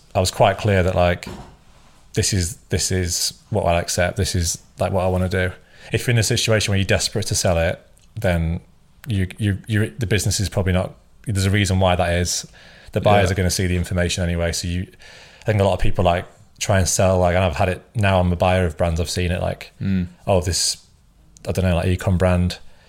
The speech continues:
Speaker 1: has done, like, this for the last three years, then it's done this, and now they wanna sell it." It's like, "Well, I can see what's going on <laughs> here," you know?
Speaker 2: Yeah.
Speaker 1: But we had, like, a really strong brand that was continuing to grow and got loads of prospects in the future. So who balls the court in? So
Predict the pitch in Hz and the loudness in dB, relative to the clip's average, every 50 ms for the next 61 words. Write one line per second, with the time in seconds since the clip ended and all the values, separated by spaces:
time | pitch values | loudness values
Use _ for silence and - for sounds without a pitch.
0 | - - - 85 - 95 87 87 85 82 90 - 123 107 101 92 - - - 107 | -8 -6 -4 -2 0 0 2 2 2 0 0 -2 -2 0 0 0 0 0 -2 0
1 | 90 90 85 - - - - 98 87 85 82 80 80 80 87 90 87 - 95 87 | 2 2 2 0 -2 -4 -4 -2 -2 -2 -2 -2 -2 -2 -2 -2 -2 -2 0 0
2 | 90 92 85 82 78 - - 90 87 82 85 82 82 78 73 - - 95 85 78 | 2 2 2 0 -2 -2 0 0 0 2 0 0 -2 -2 -4 -2 -2 -2 -2 -2
3 | 82 - - - - 90 82 - 85 85 85 87 - - - - - - - 101 | -2 -4 -6 -4 -4 -2 -2 -2 -2 -4 -4 -6 -8 -14 -20 -20 -16 -10 -8 -6
4 | - - 95 - - 98 87 - - - 95 90 90 - - - - - - - | -4 -4 -4 -2 -2 -4 -4 -6 -6 -4 -2 0 0 2 2 2 2 4 2 0
5 | 139 - - 170 - 143 117 - 113 104 104 101 - - - - - - - 98 | 2 2 2 2 4 4 4 6 6 4 4 2 0 -4 -6 -6 -6 -6 -6 -6
6 | 92 90 - 104 117 113 110 104 104 98 - - 104 95 104 101 95 92 - - | -2 0 2 4 4 4 4 4 4 2 0 0 -2 0 0 0 0 0 0 0
7 | 107 98 95 95 - 95 92 92 90 101 101 - - 104 92 - 101 95 92 90 | 0 0 0 2 0 0 0 0 -2 -2 -4 -2 -2 -2 -2 -2 -2 0 0 0
8 | 87 - - - 92 87 82 85 90 90 90 87 98 95 98 90 - - - 95 | -2 -4 -4 -2 -2 0 0 0 0 0 -2 -2 0 0 0 -2 -2 -2 -2 -2
9 | 92 - - - - - 98 90 82 - 107 101 101 - - 95 87 - 92 87 | -2 -2 -4 -6 -4 -2 -2 -2 -2 0 -2 -2 -2 -2 -4 -4 -4 -2 -2 -2
10 | 90 - - - - - - - - - - - _ - - - - - 110 104 | -4 -4 -8 -14 -20 -20 -20 -20 -20 -20 -20 -20 _ -20 -20 -8 -2 0 0 0
11 | - 104 101 98 95 87 87 85 - 98 92 92 90 87 87 90 - - 92 92 | 2 2 2 2 2 0 -2 -2 0 0 2 2 2 0 -2 -2 -2 0 0 0
12 | 92 | -2